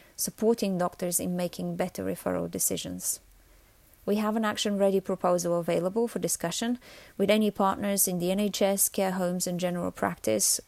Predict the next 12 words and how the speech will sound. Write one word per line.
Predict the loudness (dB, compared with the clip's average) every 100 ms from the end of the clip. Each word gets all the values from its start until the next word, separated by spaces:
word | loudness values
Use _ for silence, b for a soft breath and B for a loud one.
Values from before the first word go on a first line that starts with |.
| -12
who | -4
are | -4
concerned | -2 2 4 4 4 2 -2 -6 -6
about | -2 2 2
remote | 0 0 0 -2
triage | 0 0 0 0
and | -2
monitoring | -2 -4 -2 -2 0 -2
of | -4
vulnerable | -4 -4 -6 -6
patient | -4 -4 -4 -6
groups. | -6 -6 -4 -6